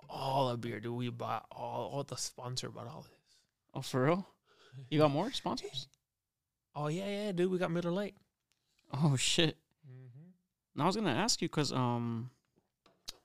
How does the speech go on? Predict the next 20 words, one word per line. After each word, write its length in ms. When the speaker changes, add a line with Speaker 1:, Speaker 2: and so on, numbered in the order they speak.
Speaker 2:
it's 160
been, 160
like, 160
about 300
two 180
months. 680
But, 400
I 60
mean, 160
you 80
haven't 180
hit 100
me 140
up, 120
but 100
I 60
see 480
that 240
you're 100
posting, 840